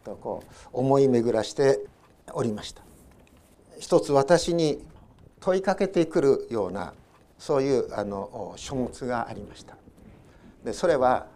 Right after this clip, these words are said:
このマックス・ピカートというですね、えー、スイスに在住して、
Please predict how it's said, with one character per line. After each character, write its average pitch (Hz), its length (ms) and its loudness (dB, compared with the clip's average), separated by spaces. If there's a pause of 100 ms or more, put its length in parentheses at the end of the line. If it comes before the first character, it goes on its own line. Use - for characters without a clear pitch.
(360)
こ 127 100 -10
の 120 120 -8
マ 123 160 -6
ッ - 20 -6
ク - 180 -18
ス・ - 140 -12
ピ - 120 -16
カ 226 200 4
ー 185 80 0
ト 117 100 -12
と - 120 -14
い 98 140 -12
う 101 40 -12
で 90 80 -16
す - 120 -18
ね、 107 240 -12 (580)
え 98 180 -14
ー、 - 20 -14
ス - 220 -2
イ 196 100 0
ス 185 420 -4
に 165 280 -4
在 143 260 0
住 135 160 0
し 131 80 -8
て、 117 360 -2